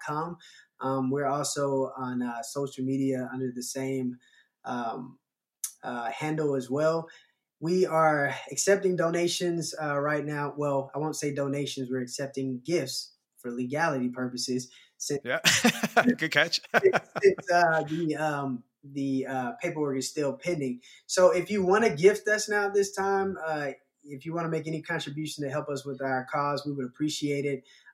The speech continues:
Speaker 1: Um, the mission is still the same, and we're gonna get it done. And I'm prepared to, um, take on that undertaking, because this is my dream, uh, to inspire the next generation.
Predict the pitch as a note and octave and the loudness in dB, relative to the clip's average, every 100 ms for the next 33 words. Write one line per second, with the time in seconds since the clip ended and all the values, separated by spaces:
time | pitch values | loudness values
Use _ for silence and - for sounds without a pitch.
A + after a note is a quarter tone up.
0 | C3+ C3+ B2+ B2+ C3+ D3+ - D3 C#3 B2+ | -4 0 2 2 2 0 -2 -4 -2 -4
1 | - - D3+ D3+ C3+ C#3+ C#3+ C#3 C3+ C#3 | -6 -6 -2 -2 -2 -4 -4 -2 -2 -2
2 | C3+ B2+ C3+ B2+ B2+ C3 C3 C3 B2 B2+ | -2 -2 -2 -4 -4 -4 -2 -2 -2 -2
3 | C3 C3 B2 C#3+ C3+ B2 - B2+ B2+ B2 | -4 -6 -6 -4 -2 -4 -4 -2 -2 -4
4 | B2 A#2 _ _ _ _ _ _ - D3 | -6 -6 _ _ _ _ _ _ -4 -2
5 | D3+ D3 C#3+ C#3 C#3 C#3+ C3 C3 C#3 C#3 | 0 -2 -2 -4 -4 -4 -4 -2 -4 -4
6 | D3 C3 B2+ C3+ B2 - - C3 - C3 | -6 -6 -4 -4 -4 -8 -8 -6 -2 -4
7 | B2 A2+ A#2+ C3+ B2+ B2+ C3+ D3 D3+ D3 | -4 -6 -2 -2 -2 -2 -2 -2 -4 -6
8 | B2+ C3+ B2 B2 - C3 B2+ B2 - B2 | -6 -6 -4 -6 -6 -4 -4 -4 -4 -2
9 | C3+ C#3 D3 D#3 D3+ E3 F3 F3+ F#3 - | 0 -2 -2 -6 -8 -8 -2 0 0 -2
10 | F#3 | -6